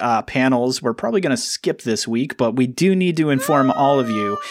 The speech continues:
We had our first wiener winner chicken dinner on, uh, our panels from the last episode, and Todd Turner just reads too many comics, but he already knew that.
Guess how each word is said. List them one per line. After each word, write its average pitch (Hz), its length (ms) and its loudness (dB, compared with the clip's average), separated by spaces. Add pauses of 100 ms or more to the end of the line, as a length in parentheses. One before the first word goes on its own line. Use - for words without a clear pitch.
(160)
We 240 200 4
had 127 480 2
our 120 600 2
first 110 460 -2
wiener 170 720 2
winner 170 720 4
chicken 143 540 2
dinner 123 580 2 (220)
on, 113 540 2
uh, 113 460 2
our 120 140 2
panels 127 480 2
from 113 360 0 (120)
the 120 100 2
last 127 380 2
episode, 107 640 -4
and 113 640 -2
Todd 117 260 2
Turner 117 300 0
just 107 260 -4
reads 107 280 -4
too 120 200 -4
many 110 220 -2
comics, 110 460 -2
but 110 160 -2
he 151 100 0
already 208 240 4
knew 226 220 4
that. 90 320 -2